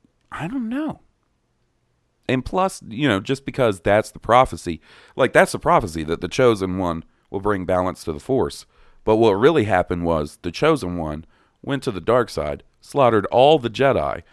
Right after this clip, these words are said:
helped run an empire for twenty plus years, and then,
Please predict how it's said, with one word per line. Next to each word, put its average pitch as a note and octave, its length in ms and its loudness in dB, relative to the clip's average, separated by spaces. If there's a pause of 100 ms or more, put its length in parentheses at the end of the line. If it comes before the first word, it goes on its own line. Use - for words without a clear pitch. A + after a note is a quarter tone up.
(220)
helped C3+ 260 -2
run B2+ 280 2
an A#2 100 0
empire F#2+ 480 0
for E2 140 -8
twenty E2 340 -6
plus C#2+ 400 -8
years, C#2 380 -10 (320)
and A2 260 0
then, A#2+ 480 6